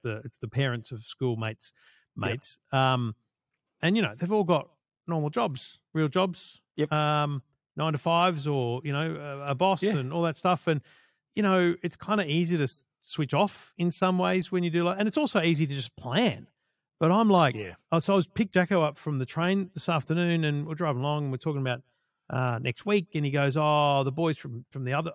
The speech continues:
Speaker 1: the old school are thinking about going to the movies 'cause they've, they finish up on Wednesday." I went, "Finish up?" And he goes, "Yeah, it's like Easter holidays." I went,
Speaker 2: Easter, yeah.
Speaker 1: "Oh, man," 'cause I don't have that kind of thing in my diary. I
Speaker 2: Yeah.
Speaker 1: don't have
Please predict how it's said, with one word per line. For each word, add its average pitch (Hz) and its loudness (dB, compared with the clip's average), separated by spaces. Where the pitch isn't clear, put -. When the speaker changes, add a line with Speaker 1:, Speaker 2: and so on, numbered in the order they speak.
Speaker 1:
the 147 0
old 160 0
school 160 0
are 139 2
thinking 143 -2
about 131 -2
going 139 0
to 127 -2
the 123 -2
movies 160 0
'cause 139 -4
they've, 139 0
they 143 0
finish 139 -4
up 165 -2
on 160 -4
Wednesday." 160 -2
I 160 -2
went, 160 -4
"Finish 269 0
up?" 240 2
And 175 0
he 165 -8
goes, 180 2
"Yeah, 214 2
it's - -6
like 185 0
Easter 196 -4
holidays." 160 0
I 147 2
went, 147 2
Speaker 2:
Easter, 101 -10
yeah. 135 -4
Speaker 1:
"Oh, 175 0
man," 277 2
'cause 269 0
I 339 8
don't 349 8
have 214 2
that 170 2
kind 170 2
of - 0
thing 165 0
in 151 0
my 131 2
diary. 240 4
I - -10
Speaker 2:
Yeah. 240 2
Speaker 1:
don't 262 6
have 202 0